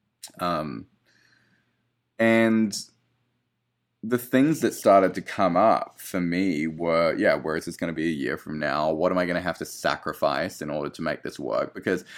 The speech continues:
that's the other thing, like, you know,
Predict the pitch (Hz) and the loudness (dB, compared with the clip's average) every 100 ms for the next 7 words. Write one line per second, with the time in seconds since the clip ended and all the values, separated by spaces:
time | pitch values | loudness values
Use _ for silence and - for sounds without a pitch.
0 | - 135 131 98 92 92 78 71 73 - | 2 4 6 6 6 4 -2 -2 -2 -4
1 | _ _ _ _ _ _ _ _ - 98 | _ _ _ _ _ _ _ _ -4 -2
2 | 65 | -2